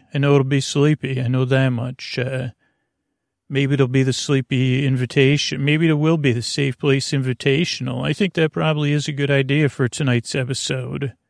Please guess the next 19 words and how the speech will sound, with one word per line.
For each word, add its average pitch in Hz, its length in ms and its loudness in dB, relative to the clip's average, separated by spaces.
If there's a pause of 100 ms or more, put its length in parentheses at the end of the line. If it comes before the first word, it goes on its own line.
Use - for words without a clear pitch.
(380)
So 160 240 -6
that's 175 360 0
the 175 120 -4
structure 139 840 -2
of 127 220 -4
the 120 100 -2
show. 127 320 -4
Then 135 180 -2
there's 147 180 0
some 139 200 -2
thank 135 300 0
yous 123 220 -4
at 120 140 -4
the 123 260 -2
end. 123 460 -6 (760)
Also, 185 400 0
if 156 140 0
you're 156 100 0
new, 143 400 0